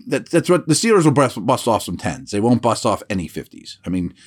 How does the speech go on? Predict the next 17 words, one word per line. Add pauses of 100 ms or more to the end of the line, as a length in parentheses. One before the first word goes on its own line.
(120)
Najee
Harris's
longest
run
of
his
career
is
thirty-seven
yards. (540)
So
they
were
seventeenth
in
explosive
runs,